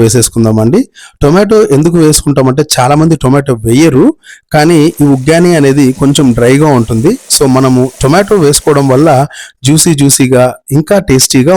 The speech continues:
ఉంటుందన్నమాట. So ఇవన్నీ కూడా చక్కగా వేపుకుందామండి. ఈ టైంలో కాసంత సాల్ట్, అంటే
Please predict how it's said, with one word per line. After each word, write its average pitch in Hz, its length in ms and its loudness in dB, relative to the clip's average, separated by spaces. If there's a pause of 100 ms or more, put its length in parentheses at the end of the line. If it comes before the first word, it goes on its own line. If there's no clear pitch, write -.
ఉంటుందన్నమాట. 117 540 0 (460)
So 151 100 2 (180)
ఇవన్నీ 135 380 2
కూడా 185 140 2 (160)
చక్కగా 139 360 0 (140)
వేపుకుందామండి. 123 800 0 (540)
ఈ - 20 2 (120)
టైంలో 185 300 2 (380)
కాసంత 131 360 0 (100)
సాల్ట్, 131 320 0 (240)
అంటే 135 160 0